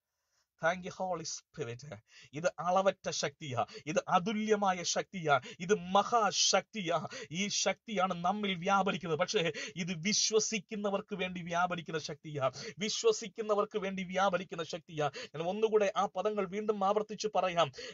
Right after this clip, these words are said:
ആമേൻ. ഈ, ഈ ദൈവശക്തി വിശ്വസിക്കുന്ന, അല്ലെങ്കിൽ തുടർമാനമായി വിശ്വസിക്കുന്ന, അതൊരു കണ്ടിന്യൂസ് പ്രോസസ്സാ. ആമേൻ. ഒരിക്കൽ വിശ്വസിക്കുക മാത്രമല്ല, വിശ്വസിച്ചു കൊണ്ടിരിക്കുന്ന,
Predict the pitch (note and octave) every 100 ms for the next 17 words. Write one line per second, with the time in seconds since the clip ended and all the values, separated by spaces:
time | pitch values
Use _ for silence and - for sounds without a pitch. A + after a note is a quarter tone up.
0 | - G3 F#3+ E3 F#3+ G#3 F#3 A3+ F#3+ F#3+
1 | A3 G#3+ - G#3 G#3 E3 G#3 - A#3 A3
2 | - A3 - A3 G#3 A#3 - - - E3+
3 | G3 - G3+ A3+ A#3 A#3 A3+ A3 A3 A3
4 | A3 - A3+ A3+ G3+ G3 E3+ F3 F3 F#3
5 | G#3+ A#3+ A#3+ - A3 G#3+ G3+ D#3+ B2+ -
6 | G3 D3+ G3+ G3 A3 A#3 A3 G#3+ A3+ G#3+
7 | G#3+ A3 A3 A3+ G#3 F#3 F3 G#3+ - A#3
8 | G#3+ A#3+ G3+ A#3+ A3 A3 A3 G#3+ G3 D#3